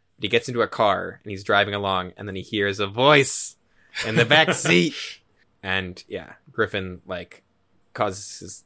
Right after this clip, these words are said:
Speaker 1: car to go off a cliff and explode. <laughs>
Speaker 2: Yeah. "I knew you sh-, you, I told you you shouldn't betray me."
Speaker 1: Yeah.
Speaker 2: Now, now you'll suffer the consequences. There's some good stuff also with him sitting in cars, like, while he's, like, having,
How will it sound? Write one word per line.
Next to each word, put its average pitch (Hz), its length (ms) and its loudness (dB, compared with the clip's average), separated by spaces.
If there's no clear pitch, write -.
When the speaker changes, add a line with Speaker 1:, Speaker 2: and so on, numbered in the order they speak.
Speaker 1:
car 85 300 -6
to 85 180 -14
go - 120 -8
off - 160 -16
a 90 40 -10
cliff - 520 -16
and 98 100 -12
explode. 98 480 -12
<laughs> - 60 -12
Speaker 2:
Yeah. 113 280 -2
"I 104 100 0
knew 98 140 -8
you 117 160 -8
sh-, - 140 -10
you, 107 260 -10
I 113 100 8
told 143 260 2
you 127 80 4
you 110 100 0
shouldn't 113 360 -6
betray 123 420 0
me." 92 480 -14
Speaker 1:
Yeah. 92 280 -2
Speaker 2:
Now, 107 160 -6
now 120 220 2
you'll 113 120 0
suffer - 300 -2
the 104 100 -8
consequences. - 840 -10
There's 160 180 0
some 180 120 -6
good 208 180 4
stuff 151 320 6
also 131 300 4
with 127 160 0
him 123 100 -2
sitting 120 380 -4
in 117 180 -6
cars, 117 540 2
like, 107 220 0
while 107 260 2
he's, 107 360 -10
like, 107 200 0
having, 104 540 0